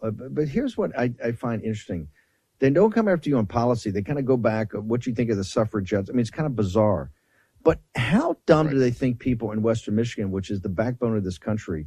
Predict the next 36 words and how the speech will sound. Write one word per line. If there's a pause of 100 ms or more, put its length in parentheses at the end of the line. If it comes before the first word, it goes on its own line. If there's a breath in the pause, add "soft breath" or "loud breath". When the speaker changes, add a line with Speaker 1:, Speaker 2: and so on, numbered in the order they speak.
(500 soft breath)
Speaker 1:
th-, (100)
th-,
what
she's
selling,
she, (140)
she
won't
really
embrace (160)
any
of
the
i-, (320)
ideas (260)
or
policies
she
represents.
She's
trying
to
run
as
a
totally
different
person. (300 soft breath)
Do
they
actually
believe
television
commercials
are
gonna